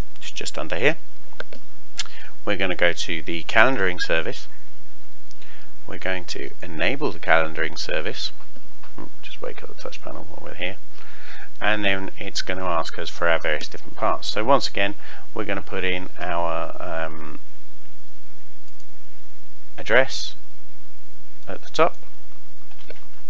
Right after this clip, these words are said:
our email address. We're not worried about the domain in Office three six five so much. Then under the user, we're gonna put the same.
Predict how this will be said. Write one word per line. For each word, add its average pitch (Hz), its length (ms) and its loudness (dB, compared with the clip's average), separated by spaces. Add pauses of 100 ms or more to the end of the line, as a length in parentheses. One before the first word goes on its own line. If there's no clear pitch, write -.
(1700)
our 82 140 0
email 113 300 0
address. 117 460 2 (400)
We're 117 60 0
not 131 160 0
worried 117 240 2
about 101 220 0
the 90 80 -2
domain 95 400 0
in 92 100 -2
Office - 300 0
three 92 180 -2
six - 240 0
five 92 240 0
so - 160 -2
much. - 480 0
Then 92 160 -2
under 87 240 -2
the 92 120 -2
user, 104 520 0
we're 95 80 -2
gonna 90 160 -2
put - 200 0
the - 60 0
same. 101 420 0